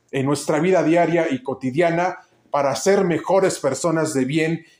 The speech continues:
y no del mal. Pero precisamente, amigos míos,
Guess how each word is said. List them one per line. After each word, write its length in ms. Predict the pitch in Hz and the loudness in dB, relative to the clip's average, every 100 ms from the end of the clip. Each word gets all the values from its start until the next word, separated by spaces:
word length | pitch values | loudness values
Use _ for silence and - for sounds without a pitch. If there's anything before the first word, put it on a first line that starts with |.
| _ | _
y 160 | - 135 | -6 -2
no 320 | 135 165 151 | 0 2 4
del 220 | 143 139 | 4 2
mal. 400 | 143 185 143 113 - _ _ _ _ _ | 2 0 0 -4 -12 _ _ _ _ _
Pero 500 | - 196 190 190 190 - _ - | 0 2 4 0 -2 -10 _ -6
precisamente, 1000 | 143 190 214 208 202 196 185 175 175 - | -2 0 0 2 4 2 2 2 0 -2
amigos 420 | 139 170 170 160 | -2 0 0 0
míos, 640 | 160 190 160 156 - - | 0 2 2 0 -4 -14